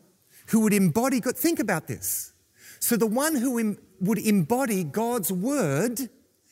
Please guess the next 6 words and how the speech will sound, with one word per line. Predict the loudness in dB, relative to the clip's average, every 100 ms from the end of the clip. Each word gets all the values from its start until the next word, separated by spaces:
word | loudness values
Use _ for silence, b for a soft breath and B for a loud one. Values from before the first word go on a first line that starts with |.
| B B B
God's | -2 0 0 -2
word | 0 0 2 0 0 -4 -8 -18 _ _ b b b -6
comes | 0 2 2 0
to | -2
the, | -4 -6 -8
those | -2 0 2 2 0 -2 -4 -4